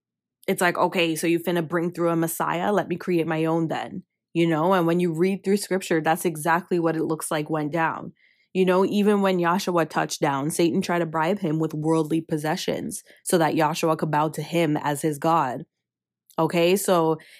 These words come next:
it looks like everything manifested itself, you know, this six thousand year scheme to destroy, you know, God's most prized possessions, which are us.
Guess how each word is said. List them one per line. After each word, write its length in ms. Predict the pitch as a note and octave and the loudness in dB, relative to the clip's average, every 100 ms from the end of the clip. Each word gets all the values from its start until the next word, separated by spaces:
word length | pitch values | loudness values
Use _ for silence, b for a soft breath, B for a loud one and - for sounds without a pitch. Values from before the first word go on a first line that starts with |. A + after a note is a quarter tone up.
| B | B
it 120 | - | 2
looks 240 | F#3 A3+ - | 4 4 2
like 160 | A#3 - | 0 2
everything 560 | F3 F#3 F#3+ F#3+ F3+ | 2 2 0 0 2
manifested 680 | E3 D#3 E3 - D3+ - F#3 | 0 0 0 -2 -6 -4 -2
itself, 540 | G3 F#3+ G3 F#3+ A3 A3+ | -2 -4 -2 0 -2 -2
you 100 | E3 | -2
know, 140 | E3 E3 | 0 0
this 240 | E3 E3+ | 0 -2
six 260 | F#3 F3+ - | -4 -4 -4
thousand 540 | E3 D3+ D#3 D3+ E3 | 0 0 0 -2 -2
year 180 | D#3+ E3 | 0 -2
scheme 420 | D#3+ E3+ D#3+ D#3+ | -4 -2 -2 -2
to 160 | D#3+ D3+ | -2 -6
destroy, 480 | D3+ - D#3+ D#3 D3 - b b b b - | -4 -4 -2 -2 -4 -8 b b b b 0
you 140 | F3+ | 2
know, 360 | D#3 D3 D3 C3+ | 2 0 -4 -4
God's 380 | D#3 D3+ D3+ D3+ | -2 -2 -2 -2
most 300 | D#3 D#3 - | -2 -4 -8
prized 480 | - C#3+ D3 D3 - | -4 -2 -2 -4 -6
possessions, 840 | D#3+ D3+ G3 - D#3 D3 E3 - | -6 -4 -6 -6 -6 -6 -8 -8
which 260 | D3+ D#3+ E3 | -6 -4 -4
are 120 | E3 | -2
us. 340 | F3 G3 - | 0 0 -2